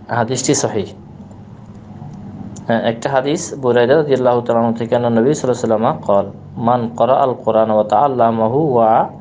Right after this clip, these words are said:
আমিলা বিহি", যে ব্যক্তি কোরআন পড়ছে এবং কোরআনকে বুঝে শুনে শিখছে,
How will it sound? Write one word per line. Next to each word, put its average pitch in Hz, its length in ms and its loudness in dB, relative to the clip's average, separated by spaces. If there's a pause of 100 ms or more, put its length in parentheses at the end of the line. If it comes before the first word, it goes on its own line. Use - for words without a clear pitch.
(440)
আমিলা 127 380 2
বিহি", 101 380 -6 (220)
যে 120 180 0
ব্যক্তি 120 360 -4
কোরআন 113 320 0 (100)
পড়ছে - 580 -2 (840)
এবং 123 280 2 (100)
কোরআনকে 117 680 0 (420)
বুঝে 127 220 0
শুনে 139 380 0
শিখছে, 117 460 -6